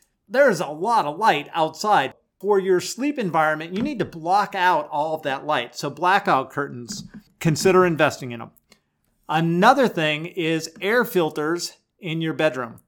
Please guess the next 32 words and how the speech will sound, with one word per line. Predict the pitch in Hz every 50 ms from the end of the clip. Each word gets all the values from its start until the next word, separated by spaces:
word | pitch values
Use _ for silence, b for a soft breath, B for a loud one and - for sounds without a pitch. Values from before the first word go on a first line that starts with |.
| _ -
Not | 175 170 175 190 208 254 254 240 196
only | 240 240 254 254 240 233 233 226 214
do | 180 160 185 180 185 170
air | 190 185 190 202 196
filters | 202 214 220 214 214 185 156 143
in | 180 190 190 165 170
your | 165 156
bedroom | 123 120 156 170 160 165 165 160 160 160 -
improve | - 175 147 135 - - - 202 190 196 185 147 131
the | 151
quality | 147 - - - 185 202 202 208 208 202 185 175 160
of | 139 117
the | 143 151 - -
air | 190 196 240 269 277 262
in | 214 170 151 147
your | 139
bedroom, | - 143 131 127 127 131 123 123 127 - _ _ _ _ _ _
but | - 170 165 165
they | 185 180 185 185
also | - - 180 190 220 240 233 - - 226 220
provide | 226 - 208 185 156 165 160 160 156 151 151 - -
a | - 151 127
sound | 120 - - 185 185 190 202 196 175
blocker, | 143 135 131 131 127 - - - - - - b b b b b b b b b
white | - 165 170 190 170 170
noise | 175 185 208 202 180 -
that | 180 147 - -
blocks | 170 156 175 196 208 185 - -
out | 202 175 170 170 -
the | 147 131
street | - - 185 180 202 185
noise. | 165 143 131 117 117 117 - -